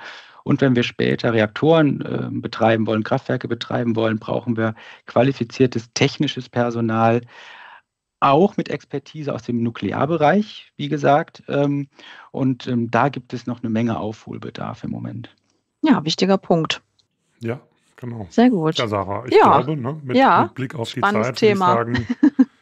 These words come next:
Speaker 3: vielen Dank, die Herren, für den spannenden Einblick zum
Speaker 2: Dankeschön.
Speaker 3: Thema Kernfusion. Hab ich so alles auch nie,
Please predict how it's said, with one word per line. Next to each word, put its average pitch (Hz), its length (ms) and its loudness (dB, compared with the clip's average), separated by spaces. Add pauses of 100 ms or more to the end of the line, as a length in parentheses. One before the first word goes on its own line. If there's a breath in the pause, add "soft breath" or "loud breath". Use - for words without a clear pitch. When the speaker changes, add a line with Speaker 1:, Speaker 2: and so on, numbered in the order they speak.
Speaker 3:
vielen 123 320 -2
Dank, 120 240 -4
die 131 100 -2
Herren, 123 260 -2
für - 120 -14
den 107 220 -4
spannenden 127 560 -6
Einblick 120 540 -10
zum 147 100 -14
Speaker 2:
Dankeschön. 143 360 -4
Speaker 3:
Thema 165 220 -8 (100)
Kernfusion. 147 960 -2 (680)
Hab 117 180 -4
ich 117 120 0
so 123 240 0
alles 123 280 -6
auch - 200 -8
nie, 120 400 -6